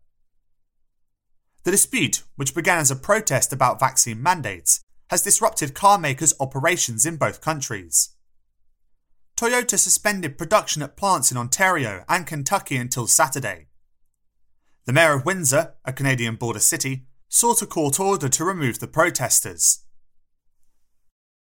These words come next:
Dame Cressida Dick said she would stand down as Commissioner of London's Metropolitan Police.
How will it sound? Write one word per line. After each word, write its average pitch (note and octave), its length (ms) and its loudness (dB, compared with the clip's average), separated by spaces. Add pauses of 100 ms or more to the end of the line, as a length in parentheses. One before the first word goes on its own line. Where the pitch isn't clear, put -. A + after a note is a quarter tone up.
(920)
Dame A#3 260 0
Cressida D#3 380 0
Dick C#3+ 420 -4
said - 240 0
she - 120 -2
would G#3+ 140 -4
stand B2+ 400 0
down F3+ 280 4
as B2+ 100 2
Commissioner F#3 580 -2
of C#3 80 -2
London's G3+ 460 -2
Metropolitan B2+ 720 -6
Police. B2+ 600 -2